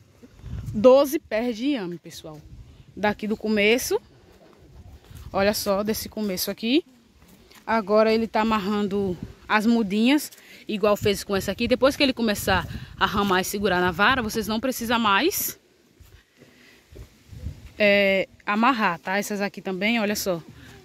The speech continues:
Ela vai ficando assim, dessa forma. E vai subindo na varinha, na vara.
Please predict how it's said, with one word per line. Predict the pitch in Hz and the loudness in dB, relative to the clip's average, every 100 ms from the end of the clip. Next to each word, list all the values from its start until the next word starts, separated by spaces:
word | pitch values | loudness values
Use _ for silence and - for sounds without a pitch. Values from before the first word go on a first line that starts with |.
| - | -6
Ela | 190 | -2
vai | 190 190 | -2 -2
ficando | 220 208 214 | -4 -2 -2
assim, | 254 214 | -2 -2
dessa | 208 202 240 | -2 0 -2
forma. | - 185 202 302 - - _ _ - - - | 0 0 2 -2 -2 -14 _ _ -20 -20 -12
E | 214 | -4
vai | 208 214 | 0 0
subindo | - 277 220 220 226 233 | 0 -4 -2 -2 0 0
na | 233 | 0
varinha, | 214 226 214 175 | 2 0 0 -4
na | 208 208 | -2 -2
vara. | 175 196 196 233 | 0 0 2 0